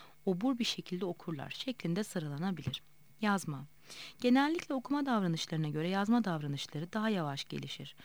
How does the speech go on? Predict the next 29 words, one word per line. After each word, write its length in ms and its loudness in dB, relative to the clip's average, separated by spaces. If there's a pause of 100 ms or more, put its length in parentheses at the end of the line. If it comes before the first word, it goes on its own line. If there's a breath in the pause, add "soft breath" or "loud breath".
(260 loud breath)
Burada 200 2
önemli 320 6
faktörlerden 840 -2
biri 260 -4 (200 loud breath)
çocukların 480 2
düşünce 320 4
hızına, 480 0 (220 loud breath)
motor 340 0
becerilerinin 540 2
ayak 280 2
uyduramamasıdır. 1000 2 (420 loud breath)
Bu 60 2
nedenle 420 2
bilgisayar 460 -2
kullanmalarına 640 0
izin 280 4
vermek 420 0
yazma 280 4
becerilerini 520 2
destekleyici 560 -2
önlemlerden 680 2
biri 140 4
olacaktır. 640 -4 (540 loud breath)
Okul 240 4
çağına 340 6
gelmiş 360 2
üstün 260 0
yetenekli 420 2
çocuklar 600 -6